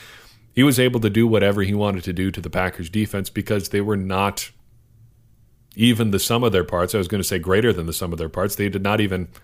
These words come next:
add up to the sum of their parts. They were just three different groups doing whatever they did. The next defensive coordinator for the Packers is going to have to coordinate that a little bit better. They're also going to have to do a better job of taking away what opponents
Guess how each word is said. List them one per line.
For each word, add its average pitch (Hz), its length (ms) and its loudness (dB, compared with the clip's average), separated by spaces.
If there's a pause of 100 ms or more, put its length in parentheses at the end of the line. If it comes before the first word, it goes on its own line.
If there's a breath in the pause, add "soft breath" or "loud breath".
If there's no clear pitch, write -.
add 101 160 2
up 135 140 0
to 92 100 -4
the 82 80 -6
sum 80 220 -6
of 78 80 -6
their 78 100 -4
parts. 76 320 -10
They 85 240 -6 (140)
were 92 140 -4
just 95 260 -6 (480 loud breath)
three 117 280 4
different 101 540 -2
groups 101 380 0
doing 98 260 2
whatever 95 320 2
they 90 140 -2
did. 87 340 0 (560 loud breath)
The - 80 -2
next 117 280 0
defensive 107 400 -2
coordinator 95 440 0
for 87 140 -8
the 90 80 -6
Packers 87 560 -4 (200)
is 90 160 -6
going 90 260 -4
to 87 80 -6
have 85 200 -6
to 87 80 -10
coordinate 85 560 -6
that 80 320 -8
a 85 60 -12
little 85 240 -8
bit 80 180 -12
better. - 360 -8 (520 loud breath)
They're 107 140 2
also 160 240 2
going 127 260 0
to 101 100 2
have 104 220 0
to - 120 -6
do 95 180 2
a - 20 -4
better 92 280 0
job 85 520 -2
of 82 380 -4 (260)
taking 110 340 -2
away 92 400 0
what 87 320 -6
opponents 85 600 -6